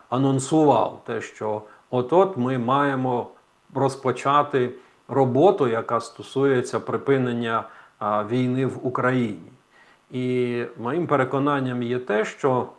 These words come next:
насправді темою розмови буде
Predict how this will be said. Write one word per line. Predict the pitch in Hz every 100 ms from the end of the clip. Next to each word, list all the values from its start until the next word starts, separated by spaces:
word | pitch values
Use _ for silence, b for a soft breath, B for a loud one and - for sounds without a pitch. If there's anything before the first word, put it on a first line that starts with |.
| _ -
насправді | 117 120 156 151 131 127 - b b b _ _
темою | 175 190 160 135 127
розмови | 127 127 139 214 254 196 127 104 - _
буде | 117 135 160 147 143 131